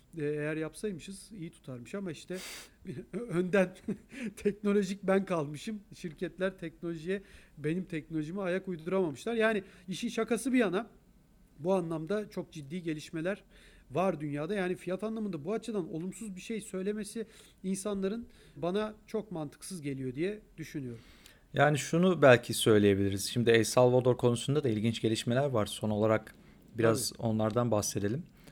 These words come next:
Speaker 2: Orada mesela en son Amerika, A B D Dışişleri Bakanlığı, Bukele,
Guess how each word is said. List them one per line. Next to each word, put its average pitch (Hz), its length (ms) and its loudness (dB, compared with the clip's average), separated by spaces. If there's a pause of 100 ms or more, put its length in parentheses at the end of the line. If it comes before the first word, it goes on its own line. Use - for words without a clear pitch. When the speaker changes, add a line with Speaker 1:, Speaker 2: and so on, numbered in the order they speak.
(580)
Speaker 2:
Orada 113 320 4
mesela 117 640 2 (100)
en 117 180 2
son 113 380 -2 (140)
Amerika, 113 680 2 (300)
A 107 200 2
B 107 140 2
D 110 160 2
Dışişleri 101 500 -2
Bakanlığı, 98 600 -4 (640)
Bukele, 107 560 4